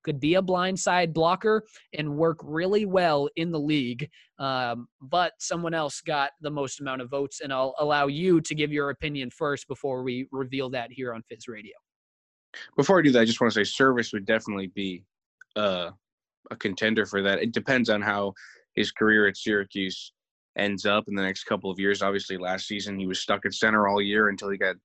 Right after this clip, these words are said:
Speaker 2: finally slid over to the edge, uh, and, and showed that he's actually really, really good. Um, but I, I think with a couple of, of good years, he could make it there. But I said, uh, Trill Williams. It's gotta be Trill for me.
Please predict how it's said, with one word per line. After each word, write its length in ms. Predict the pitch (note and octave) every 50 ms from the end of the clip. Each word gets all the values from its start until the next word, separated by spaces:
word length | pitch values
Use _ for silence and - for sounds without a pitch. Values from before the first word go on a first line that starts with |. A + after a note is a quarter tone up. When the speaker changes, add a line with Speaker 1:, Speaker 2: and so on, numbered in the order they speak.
| _ - -
Speaker 2:
finally 320 | - A2 A2 G#2+ G#2 G#2
slid 440 | G2 - - - G2+ G#2 G#2 G#2 G2+
over 240 | G2+ G#2+ G#2 G#2+ G2
to 100 | - G2+
the 140 | F#2+ F#2+ G2+
edge, 400 | G#2 G2+ G2 F#2+ G2 - - _ _ _ _ _ _ _ _ _ -
uh, 260 | F#2+ F2 E2 E2 D#2+ D2+
and, 220 | E2+ F2 E2+ - - -
and 220 | A2 F#2 F2+ E2+
showed 260 | - - A2 G#2+ F#2+
that 80 | F#2 F2
he's 200 | F#2 F#2 F2 D#2+
actually 340 | F2 G2+ F#2+ - - F#2 F2
really, 200 | F#2+ G2 F#2 F2+
really 160 | F2 E2+ E2+
good. 280 | F2 A#2 A#2+ A2+ F#2 - _ _ _ _ _ _ _ _ _ -
Um, 400 | G#2 F#2+ E2+ D#2+ D#2 D#2 D#2 - _ _ _ -
but 180 | G2+ F#2+ F2 E2+
I, 80 | F#2+ F#2 -
I 80 | - G2
think 260 | - - G#2 F#2 - F#2+
with 160 | F#2 G2 F#2+
a 60 | -
couple 320 | - G#2+ G2 F#2 F#2+ F2+ F2
of, 120 | E2+ - - -
of 140 | - F2+ -
good 200 | - E2+ F2 F2+
years, 180 | F#2 - - F#2
he 80 | F#2
could 140 | - - E2+
make 180 | - - - -
it 60 | -
there. 140 | - F2+ G2+
But 160 | G#2+ B2 A2+
I 200 | G#2+ D3 F3 F#3
said, 380 | F#3+ - - F3 D3+ C#3+ C3 B2+
uh, 320 | B2 A#2 A#2 A2 A2 G#2+
Trill 220 | - - F3 F3 E3+
Williams. 400 | F#3 G#3+ A3 D3+ F#2 - - -
It's 120 | _ - -
gotta 180 | D3+ E3 E3
be 100 | D3+ A#2+
Trill 220 | A#2+ - D3+ D3 C#3
for 140 | - A#2
me. 240 | A2 B2+ C3 G#2 -